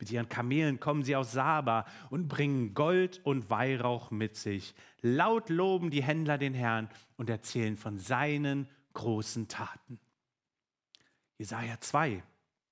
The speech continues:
"Und am Ende der Zeit wird der Berg, auf dem der Tempel des Herrn steht, alle anderen Berge und Hügel weit überragen." Also nicht, dass der Tempelberg höher wird, sondern dass die Herrschaft Gottes sichtbar wird, sichtbar auf der ganzen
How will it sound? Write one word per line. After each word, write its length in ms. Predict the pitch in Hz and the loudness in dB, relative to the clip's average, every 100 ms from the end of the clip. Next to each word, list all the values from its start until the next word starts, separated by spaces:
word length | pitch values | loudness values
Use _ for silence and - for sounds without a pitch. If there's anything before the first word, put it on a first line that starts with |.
| _ _ _ _ - - - - | _ _ _ _ -20 -18 -20 -4
"Und 80 | |
am 80 | 120 | 2
Ende 220 | 147 196 | 4 4
der 180 | 175 165 | 4 2
Zeit 560 | - 147 165 190 190 - - _ | 2 2 2 2 -2 -12 -16 _
wird 180 | 143 170 | 2 2
der 80 | |
Berg, 400 | 143 147 165 170 | 2 4 4 2
auf 140 | 143 - | -2 0
dem 180 | 160 156 | 0 2
der 260 | 143 139 | 2 0
Tempel 400 | - 170 202 202 | 0 0 2 2
des 220 | 170 165 147 | 0 -2 -2
Herrn 280 | 147 147 | 0 0
steht, 460 | 139 - 131 131 131 - - - | -4 -2 0 0 -2 -18 -10 0
alle 200 | 131 131 | 2 2
anderen 440 | 143 143 135 127 | 2 2 0 0
Berge 340 | 123 131 143 | 0 2 0
und 140 | 143 123 | -2 -2
Hügel 520 | 156 170 165 170 165 165 - | 2 2 2 2 2 -2 -14
weit 300 | 113 120 131 | 0 2 2
überragen." 500 | 135 117 123 123 95 - | 0 4 4 2 -2 -8
Also 160 | 101 | -6
nicht, 240 | 107 131 113 | -6 -6 -6
dass 160 | 101 | -6
der 240 | - 90 - | -8 -10 -4
Tempelberg 580 | 113 113 120 104 101 | -4 -2 -2 -2 -2
höher 340 | 120 120 120 92 | 0 4 2 0
wird, 220 | 92 92 | -6 -8
sondern 260 | - 110 117 | -8 -8 -6
dass 160 | 127 | -8
die 180 | - 151 | -6 -4
Herrschaft 400 | 143 175 - 135 | -2 -2 -6 -2
Gottes 360 | 202 208 104 - - - _ | -2 -2 -8 -8 -18 -20 _
sichtbar 580 | 120 160 - - 107 107 | -2 0 0 -2 -2 0
wird, 280 | 123 123 - - _ | -2 -2 -18 -20 _
sichtbar 680 | - 156 - - 131 120 110 - _ | -4 -4 -4 -2 -2 0 -6 -16 _
auf 140 | 127 120 | -6 -2
der 120 | 123 | -2
ganzen 600 | 110 113 113 - 117 113 | 0 -2 -6 -6 -6 -8